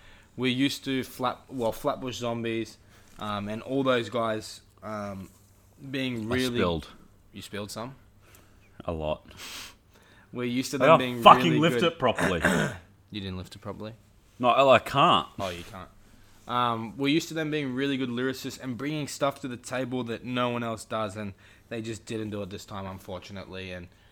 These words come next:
Speaker 1: I think a lot of people were let down with the basicness and the surful-, the surface level raps that they were going for. Like, people could predict these raps. Rappers,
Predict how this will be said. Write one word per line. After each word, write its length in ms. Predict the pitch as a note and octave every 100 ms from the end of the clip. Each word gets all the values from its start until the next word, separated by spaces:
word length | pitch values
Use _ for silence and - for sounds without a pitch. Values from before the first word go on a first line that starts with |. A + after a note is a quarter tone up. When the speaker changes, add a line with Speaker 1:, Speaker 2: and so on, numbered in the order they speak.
| - -
Speaker 1:
I 80 | G#2+
think 180 | A2+ C#3
a 80 | D3
lot 300 | C3 B2+ C3
of 80 | A#2
people 300 | B2+ B2 A2+
were 100 | G#2+
let 380 | A2+ A2+ A2+
down 420 | A#2 A2 A2 G#2 G#2
with 320 | G#2+ G#2 - - - - -
the 160 | G#2+ G#2 G2
basicness 760 | G#2 A2 - G#2+ G2+ G#2 G2 -
and 140 | A2
the 60 | G#2
surful-, 640 | - - G#2+ - A2 G2 - - -
the 100 | A#2+
surface 640 | - C#3 C3+ B2+ C3 -
level 320 | A#2+ A#2 A#2 G#2
raps 540 | G#2+ G#2+ - - - - - - - -
that 140 | A2+ F#2+
they 80 |
were 100 | G#2
going 260 | F#2+ G2 G2
for. 180 | - F#2+
Like, 220 | G2 G#2+ - - - - -
people 340 | E3 D#3+ D#3+
could 260 | D#3 C#3 G#2
predict 540 | A#2+ G#2 - B2+ -
these 200 | G#2+ F#2+
raps. 220 | G2+ E2 G#2+
Rappers, 600 | A2+ C3+ - B2+ -